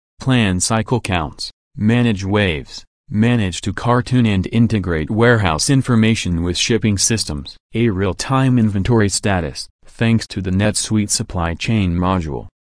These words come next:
the business managers can get real-time updates on inventory status. By having access to real-time inventory data, the entire process starting from procurement to shipping can be optimized.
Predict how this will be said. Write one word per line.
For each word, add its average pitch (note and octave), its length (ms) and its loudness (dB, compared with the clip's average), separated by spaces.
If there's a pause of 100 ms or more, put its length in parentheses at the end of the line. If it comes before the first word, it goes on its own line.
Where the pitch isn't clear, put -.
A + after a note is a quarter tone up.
(140)
the A2 160 0
business A2+ 580 2
managers G2+ 560 0
can G2 280 -2
get F2+ 180 0
real-time G2 540 0
updates F#2+ 440 -2
on G#2+ 180 2
inventory G#2+ 600 0
status. F#2 600 -4 (160)
By F2 220 2
having G#2+ 380 0
access G#2+ 520 0
to F2+ 180 -6
real-time B2 640 0
inventory G#2+ 540 0
data, G#2 300 0
the F2 120 -2
entire G2+ 460 -2
process A#2+ 500 2
starting A2 540 2
from F2+ 240 -4
procurement G2+ 720 -4
to F#2+ 100 -6
shipping A2+ 480 0
can G2 300 0
be F#2+ 140 0
optimized. E2+ 840 -2